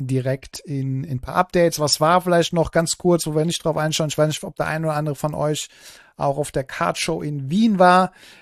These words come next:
Ähm, falls, äh, ich glaub, das war jetzt Wien, oder? Wien müsste gewesen sein. Ähm, falls da jemand irgendwie was berichten möchte, generell, falls ihr irgendwie Themen habt, die euch interessieren, äh,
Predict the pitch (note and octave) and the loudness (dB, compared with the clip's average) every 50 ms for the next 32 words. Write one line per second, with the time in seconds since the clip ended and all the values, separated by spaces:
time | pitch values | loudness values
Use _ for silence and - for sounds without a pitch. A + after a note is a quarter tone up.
0 | _ _ - D3+ D3 D3+ D3+ D3+ D3+ D3+ D#3 D#3 D#3 D#3 D#3 D3+ D3+ D#3 F#3+ - | _ _ -2 2 2 4 4 4 4 2 2 0 0 0 0 -2 -2 -4 -6 -12
1 | - - - - - D3 D#3+ E3+ D#3+ - - - - - - D#3+ D#3 D#3 D3 - | -18 -18 -6 0 2 4 4 4 4 2 2 2 0 0 -2 -2 -2 -2 -2 -2
2 | - G3 - - D3 - - C3+ C3 C3+ C3 B2 - - - C3+ C3 C3 D3 F3+ | -2 -4 -2 -2 -4 -6 -6 -6 -8 -8 -8 -8 -8 -8 -6 -6 -6 -6 -4 -4
3 | G#3 G3 D#3 D#3 E3 E3 E3 D#3+ - - - C#3+ C#3+ C#3 D3 D#3 E3 D#3 C#3+ C3+ | -4 -4 -4 -4 -4 -4 -4 -4 -6 -8 -10 -8 -8 -6 -4 -4 -4 -4 -6 -4
4 | C#3+ C#3+ C#3+ D3 C#3+ C3 - _ _ - - - _ _ _ _ _ - C#3+ C#3+ | -4 -4 -2 -2 -4 -4 -6 _ _ -20 -20 -20 _ _ _ _ _ -2 0 0
5 | C#3+ C#3+ C#3 C#3 C#3 C#3 C#3+ C3 - - C#3+ C#3+ - - D#3+ C#3 C#3 C#3+ C#3 C#3+ | 2 0 0 0 0 -2 -2 -4 -2 -2 -2 -2 -2 -2 -2 -2 -2 -2 -4 -4
6 | C#3 D3 D#3+ C#3+ D3 C#3+ C#3 C#3+ C3+ - - E3 E3+ F#3+ F#3 - - F3 E3 E3 | -6 -6 -6 -6 -6 -6 -6 -6 -6 -6 -4 0 2 2 0 0 -2 -2 -2 0
7 | D#3+ D#3 - - E3+ D3+ D#3 D#3+ D#3+ D3+ C#3+ D#3 E3+ F3+ D#3 - D#3+ D#3+ - - | 0 -2 -2 -2 -2 0 0 0 0 0 2 2 2 2 2 2 0 0 0 0
8 | E3 D#3 D#3+ D#3 D3 - - F#3+ F#3 F#3 F#3 E3 D3+ D3 E3+ F3 - _ - - | -2 -2 -2 -2 -4 -4 0 0 2 2 2 2 2 2 2 0 0 _ -18 -14
9 | C#3+ C3 D#3+ D#3+ D#3+ D#3+ D#3 C#3+ D3+ D3+ - D#3 - - - A3 G#3+ G3+ G3 F#3+ | -8 -4 -2 -2 0 0 -2 -2 -4 -6 -6 -6 -4 -2 0 2 2 4 2 2
10 | E3+ - _ - - - - - - D#3+ D#3 D#3 D#3 D#3 D#3 | 0 -4 _ -20 -20 -20 -20 -8 0 2 4 4 6 4 2